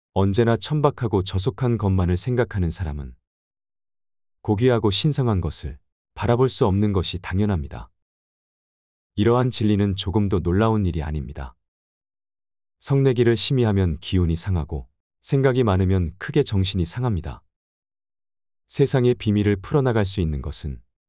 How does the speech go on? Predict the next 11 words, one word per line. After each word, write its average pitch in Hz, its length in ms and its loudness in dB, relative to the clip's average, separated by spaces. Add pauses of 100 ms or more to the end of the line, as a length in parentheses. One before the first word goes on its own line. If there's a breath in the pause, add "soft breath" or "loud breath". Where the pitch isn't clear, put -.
사색의 120 420 0
힘입니다. 92 560 -2 (1200)
사색의 131 440 0
힘은 117 380 0
고독의 101 360 0
시간 104 260 0
속에서 98 360 -2
나옵니다. 73 560 -4 (1200)
고독과 110 460 2
외로움은 107 480 2
다릅니다. 73 540 -6